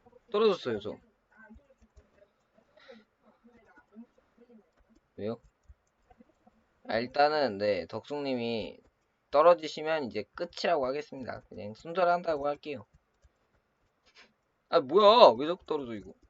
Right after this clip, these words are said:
자, 덕숙님이 이거 어려워하신 이유가 있었습니다. 그건 아니고요. 자, 일단은 가보도록 하겠습니다. 자, 덕숙님 어디 간지 모르겠지만 저도 따라가 보도록 할게요. 아,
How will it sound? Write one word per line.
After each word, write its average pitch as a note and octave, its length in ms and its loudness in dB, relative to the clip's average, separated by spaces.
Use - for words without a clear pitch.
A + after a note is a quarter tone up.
자, - 80 -20
덕숙님이 C#3+ 460 -6
이거 G#2 200 -4
어려워하신 B2 460 0
이유가 G#2 200 -10
있었습니다. - 560 -20
그건 - 180 -8
아니고요. E2 400 -12
자, G2+ 260 -10
일단은 E3 880 0
가보도록 A2+ 400 -2
하겠습니다. - 480 -12
자, A#2+ 380 0
덕숙님 C#3 460 -6
어디 A#2+ 180 -4
간지 C#3 260 -2
모르겠지만 C3+ 500 -4
저도 C3+ 240 -6
따라가 D3 300 2
보도록 D3 340 -6
할게요. D#3 320 -6
아, G#3 1600 2